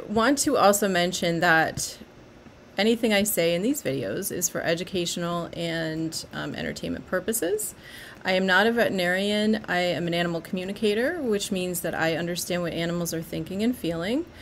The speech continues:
I've been doing this for almost two decades professionally. And, uh, you know,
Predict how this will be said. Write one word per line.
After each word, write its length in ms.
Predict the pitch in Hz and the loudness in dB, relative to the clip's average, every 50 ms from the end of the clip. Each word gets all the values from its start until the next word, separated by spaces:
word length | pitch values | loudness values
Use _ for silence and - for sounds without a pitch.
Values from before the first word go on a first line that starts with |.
| - - - - - | -18 -18 -18 -12 -6
I've 100 | 175 190 | -2 -2
been 100 | 190 185 | 0 0
doing 220 | 175 180 180 180 | 2 2 2 2
this 200 | 180 180 175 - | 2 0 0 0
for 160 | - - 160 - | 0 0 -2 0
almost 640 | - 165 170 170 170 170 165 - - - - - | 0 -2 -2 -2 -2 -2 -2 -2 -2 -4 -4 -8
two 160 | - - 190 | -6 -4 -4
decades 640 | 175 170 151 156 - 185 202 214 226 233 214 214 - | -2 -2 -2 -2 -2 0 2 2 2 2 0 -2 -4
professionally. 960 | - - 190 190 - 165 175 - - 196 196 196 202 202 202 208 208 208 208 - - - - - - - - - - | -4 -4 -4 -2 -2 -4 -2 -2 -4 -4 -2 -2 -2 -2 0 0 0 -2 -4 -8 -16 -20 -20 -20 -20 -20 -20 -10 -4
And, 640 | 185 180 180 180 180 180 180 180 185 180 175 - - - - | 0 0 2 2 2 2 2 0 0 -2 -2 -4 -4 -2 2
uh, 380 | 190 190 190 185 185 185 185 - | 4 6 6 6 6 4 4 2
you 140 | - - 214 | 2 0 2
know, 300 | 208 190 185 185 185 - | 2 2 2 0 -2 -6